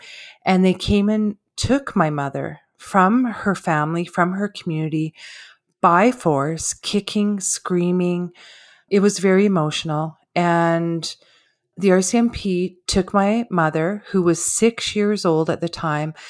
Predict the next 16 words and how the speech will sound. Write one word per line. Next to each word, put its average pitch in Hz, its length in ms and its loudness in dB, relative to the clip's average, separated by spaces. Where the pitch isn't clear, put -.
my 175 280 4
auntie, 185 500 0
who 202 240 0
was 196 320 0
eight, 151 500 -4
and 175 140 0
the 170 80 2
little 180 380 0
auntie, 170 400 -2
who 175 180 -2
was 156 180 -2
four 226 320 2
years 180 320 0
old, 151 360 -2
by 185 340 4
force. 160 840 0